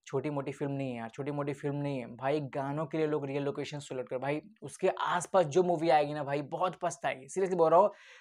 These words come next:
बहुत पछताएगी। और अपना तो भाई I think को लग रहा है बॉलीवुड की ऐसी कोई मूवी है भी नहीं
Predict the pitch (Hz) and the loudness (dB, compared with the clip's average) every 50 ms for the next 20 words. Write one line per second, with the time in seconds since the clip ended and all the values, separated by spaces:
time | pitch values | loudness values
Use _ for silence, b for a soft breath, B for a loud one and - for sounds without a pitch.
0 | B B 139 127 - 208 - - 214 170 175 208 - - - 185 165 147 131 127 | B B -10 4 6 6 6 6 2 2 2 0 0 4 6 6 6 6 4 -2
1 | 123 - _ _ _ - 170 165 156 160 180 190 190 196 185 160 170 180 190 180 | -10 -14 _ _ _ 2 4 4 4 2 0 0 0 0 2 4 4 4 6 6
2 | 170 175 190 180 175 170 180 170 165 175 170 160 156 156 160 175 175 165 180 175 | 6 4 4 2 2 2 4 6 6 4 4 6 4 4 4 2 2 0 0 0
3 | 175 185 180 175 170 165 160 165 175 151 - - 143 156 180 202 214 185 175 190 | 0 0 0 2 2 2 2 2 2 0 2 4 6 6 8 8 6 4 2 -2